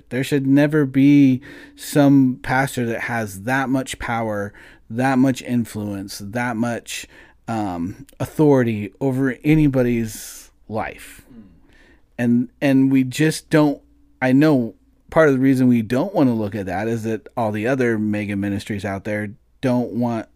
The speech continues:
Speaker 1: those things to go away. But there's no, there's no level of accountability that is gonna keep these things from happening.
Speaker 2: Yeah.
Speaker 1: Does that make sense?
Speaker 2: It does.
Speaker 1: Now, let me say this, 'cause here's my disclaimer.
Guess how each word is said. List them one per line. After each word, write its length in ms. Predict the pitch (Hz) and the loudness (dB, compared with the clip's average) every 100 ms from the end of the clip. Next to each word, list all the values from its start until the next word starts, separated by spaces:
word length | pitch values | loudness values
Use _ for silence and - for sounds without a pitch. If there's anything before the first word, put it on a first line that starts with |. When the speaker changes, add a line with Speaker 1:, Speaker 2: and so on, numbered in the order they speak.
| - | -8
Speaker 1:
those 280 | 117 117 - | -4 -4 -2
things 300 | 127 120 - | 0 0 -2
to 80 | 117 | -6
go 140 | 123 | -4
away. 500 | 120 127 180 131 - _ - - - - - | -2 -4 -4 -8 -12 _ -20 -20 -20 -16 2
But 120 | 156 | 4
there's 220 | 160 143 139 | 6 4 2
no, 340 | 156 165 170 | 4 6 6
there's 280 | 147 151 143 | 4 0 2
no 320 | 160 170 175 | 2 2 2
level 440 | 160 160 180 170 | 2 2 2 2
of 120 | 151 139 | 2 0
accountability 960 | - 156 139 127 160 160 120 110 113 _ - - _ - | -2 0 2 2 2 2 2 0 -4 _ -20 -20 _ -4
that 80 | 131 | 0
is 180 | 127 123 | 0 2
gonna 300 | 135 127 117 | 2 2 0
keep 500 | - 175 165 170 - - _ _ _ - | -4 -2 -2 -4 -14 -18 _ _ _ -8
these 320 | 135 139 131 | 2 2 4
things 300 | 131 123 117 | 2 2 0
from 180 | - 101 | -4 -6
happening. 440 | 95 85 - - _ _ _ _ | -6 -10 -16 -20 _ _ _ _
Speaker 2:
Yeah. 140 | - - _ _ | -20 -20 _ _
Speaker 1:
Does 120 | - 143 | -2 2
that 80 | |
make 160 | 151 147 | 2 2
sense? 440 | 170 175 180 - _ - | 0 -2 -4 -16 _ -20
Speaker 2:
It 140 | - | -16
does. 520 | - - - _ _ _ _ _ _ - | -14 -14 -18 _ _ _ _ _ _ 2
Speaker 1:
Now, 180 | 151 165 | 6 8
let 80 | |
me 80 | 180 | 6
say 180 | 160 165 | 6 8
this, 260 | 156 113 - | 8 4 0
'cause 160 | 117 | -2
here's 160 | 131 147 | 0 2
my 160 | 135 127 | 4 2
disclaimer. 560 | 117 - 123 98 90 | -2 -2 -2 -2 -8